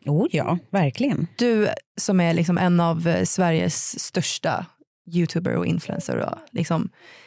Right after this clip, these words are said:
Speaker 2: som så många ser upp till. Jag menar, du kan ju också ha dåliga dagar och kanske ha dålig självkänsla ibland och, som sagt, ha dippar. Men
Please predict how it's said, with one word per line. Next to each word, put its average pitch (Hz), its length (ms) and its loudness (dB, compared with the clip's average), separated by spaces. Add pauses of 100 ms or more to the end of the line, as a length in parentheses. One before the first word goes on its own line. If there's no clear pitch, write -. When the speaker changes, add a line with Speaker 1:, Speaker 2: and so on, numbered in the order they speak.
Speaker 2:
som 190 220 2
så 180 240 2
många 180 300 4
ser 208 140 0
upp - 240 -2
till. 254 280 0 (560)
Jag 233 120 0
menar, 220 160 2
du 240 160 -2
kan 277 160 -2
ju 262 60 2
också - 300 -2
ha 285 80 2
dåliga 180 360 2
dagar 165 560 2
och 170 440 0
kanske 175 280 2
ha 165 380 2 (240)
dålig 180 200 2
självkänsla 170 680 0
ibland 165 500 2
och, 165 440 2 (1300)
som 208 120 0
sagt, - 220 -6
ha 185 100 -2
dippar. - 440 -4
Men 208 340 2